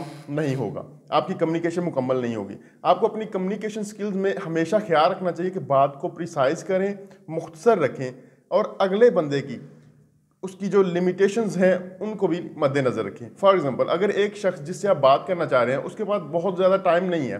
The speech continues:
तो आपको चाहिए कि अपनी बात को मुख्तसर रखें। इस चीज़ को आपके जहन में होना चाहिए कि अगला बंदा जो है, वो बहुत मसरूफ़ है, उसके पास टाइम कम है,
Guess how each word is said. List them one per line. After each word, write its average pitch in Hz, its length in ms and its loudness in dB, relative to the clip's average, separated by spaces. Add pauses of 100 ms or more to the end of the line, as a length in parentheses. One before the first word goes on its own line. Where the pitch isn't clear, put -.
(420)
तो - 60 -2
आपको 214 300 2
चाहिए 233 280 0
कि 226 60 -2
अपनी 214 180 -4
बात 170 320 6
को 208 80 0
मुख्तसर 190 440 -2
रखें। 123 320 -6 (140)
इस 208 180 -10
चीज़ 208 200 -10
को 220 100 2
आपके 202 260 2
जहन 190 320 0
में 220 80 0
होना 165 160 4
चाहिए 151 400 0
कि - 340 -12
अगला 160 340 4
बंदा 135 320 2
जो 123 160 0
है, 143 160 2
वो 165 160 -4
बहुत 151 280 -4
मसरूफ़ 143 500 -4
है, 175 100 4
उसके 143 260 -6
पास 135 300 2
टाइम 127 220 2
कम 170 260 2
है, 196 340 0